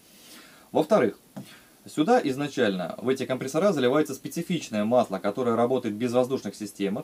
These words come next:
Оно смешивается с антифризом, и оно очень гигроскопично при работе на воздухе. То есть, э, это масло нам уже в принципе не подходит. Сюда я буду заливать чисто минеральное масло,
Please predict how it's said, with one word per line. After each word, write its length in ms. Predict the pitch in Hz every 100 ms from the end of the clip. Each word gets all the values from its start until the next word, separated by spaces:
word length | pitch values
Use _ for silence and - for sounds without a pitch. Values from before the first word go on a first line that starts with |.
| -
Оно 300 | 113 117 120
смешивается 580 | - 127 135 - 98 98
с 80 | -
антифризом, 600 | 113 135 170 208 190 185
и 180 | -
оно 220 | 113 127 156
очень 400 | 143 139 139 117
гигроскопично 720 | 117 117 123 127 156 143 98
при 120 | 101
работе 420 | 98 101 120 117
на 160 | 101 104
воздухе. 480 | 120 120 98 - - - - - - -
То 80 | -
есть, 260 | 107 98 -
э, 240 | 110 101
это 280 | - 196 185
масло 340 | 135 123 135 120
нам 240 | 120 131
уже 180 | 120 113
в 60 |
принципе 420 | - 131 127 - 92
не 80 | 95
подходит. 520 | 101 - - 180 202 - - -
Сюда 240 | - 190
я 140 | 165 139
буду 180 | 139 127
заливать 380 | 131 127 117
чисто 240 | 120 - 120
минеральное 520 | 117 113 107 101 95
масло, 540 | 127 190 202 196 202